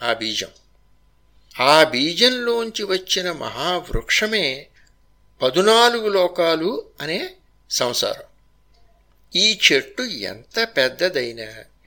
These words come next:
దీనికి బీజం అహంకారమే కనుక దానిని తొలగిస్తే చెట్టు మొత్తం ఎగిరిపోతుంది.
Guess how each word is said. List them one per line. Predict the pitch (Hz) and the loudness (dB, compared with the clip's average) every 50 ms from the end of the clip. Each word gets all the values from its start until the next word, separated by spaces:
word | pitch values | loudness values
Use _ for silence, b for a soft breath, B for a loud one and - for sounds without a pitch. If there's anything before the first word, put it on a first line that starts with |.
| - | -20
దీనికి | - 113 151 180 196 202 202 196 185 185 - 143 | -8 -2 0 0 2 2 0 0 -4 -4 -6 -8
బీజం | 117 - 120 139 170 185 - 233 202 160 135 131 143 - - - - | -8 -6 -6 -2 0 2 2 4 2 2 -2 -4 -8 -12 -16 -12 -8
అహంకారమే | 107 101 - 123 131 151 165 160 - 180 170 175 180 180 180 180 185 185 185 196 226 220 | -8 -4 0 0 0 0 0 0 2 4 6 6 6 6 4 2 2 2 2 0 -2 -4
కనుక | - 147 135 123 120 - - 120 113 110 110 107 - _ _ _ _ _ _ _ _ _ _ _ _ _ _ - | -6 -6 -6 -6 -8 -8 -6 -4 -4 -4 -6 -8 -10 _ _ _ _ _ _ _ _ _ _ _ _ _ _ 2
దానిని | 131 120 127 143 180 190 196 190 170 | 4 6 6 6 4 2 0 -4 -4
తొలగిస్తే | 165 - 135 139 170 196 254 240 - - - - 127 120 120 123 - _ _ _ _ _ _ _ _ _ | 0 2 2 4 2 2 2 0 -2 0 0 -2 -4 -4 -6 -8 -12 _ _ _ _ _ _ _ _ _
చెట్టు | - - 202 202 202 202 - 262 254 220 | 6 8 8 8 6 4 -2 -4 -4 -2
మొత్తం | 175 160 170 - - - - 214 151 - - - - _ _ _ _ _ _ | 0 0 0 -2 -4 -2 0 0 0 0 -2 -8 -18 _ _ _ _ _ _
ఎగిరిపోతుంది. | - 135 139 156 180 196 - - 131 135 - 117 - | 0 2 2 2 2 0 -2 -6 -8 -8 -10 -12 -14